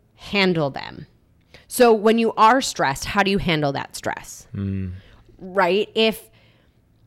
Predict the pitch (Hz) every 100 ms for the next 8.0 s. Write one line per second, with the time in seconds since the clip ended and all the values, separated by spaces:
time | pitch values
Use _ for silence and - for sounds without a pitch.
0 | _ _ 214 - 180 - - 277 311 320
1 | 269 202 - 202 175 165 160 - 165 160
2 | 170 139 139 - 147 135 240 - - -
3 | _ _ _ 185 185 180 - 214 208 185
4 | 170 180 180 175 147 - - 143 - 127
5 | 117 - - _ _ _ 120 98 95 _
6 | _ _ _ _ 170 139 175 - _ _
7 | _ _ _ _ _ - - 226 208 190